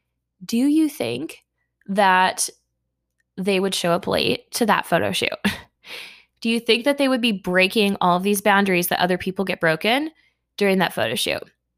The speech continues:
And if the answer is no, then why not? Is it because you, because Sue sends out a long list of things and rules and contracts and expectations, right? Is it because of that, or is it just because of the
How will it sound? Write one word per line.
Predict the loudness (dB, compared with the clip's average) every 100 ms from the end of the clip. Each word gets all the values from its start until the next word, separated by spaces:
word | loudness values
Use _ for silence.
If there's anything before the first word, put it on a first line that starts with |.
| _ _ -20 _ _
And | 0 0 0 -8 _ _ _ -6
if | -4
the | -2 -2
answer | -2 -2 -2
is | -2
no, | 0 0 2
then | 2
why | 0 -2
not? | -2 -2 -4
Is | -2 0
it | 0
because | -2 -2 0 2 0 -2
you, | -4 -4 -4 -6
because | 0 0 2 2
Sue | 2 4 4 4
sends | 4 2 4
out | 4 4
a | 4
long | 4 4 4 2
list | 2 2 0
of | -10
things | -4 0 0 0 -2
and | -2 -2
rules | 0 4 4 2 0
and | -6
contracts | 0 0 2 0 0 -4
and | -6
expectations, | -6 -8 -4 -2 0 0 -2 -2 -8 -16 -20 -20 _ _ _
right? | -2 0 0
Is | 0 0
it | -2
because | -4 -4
of | -2
that, | 2 2 2
or | 0
is | -2
it | -4
just | -6 -6
because | -8 -8 -6
of | -6 -4
the | 0 2 2 0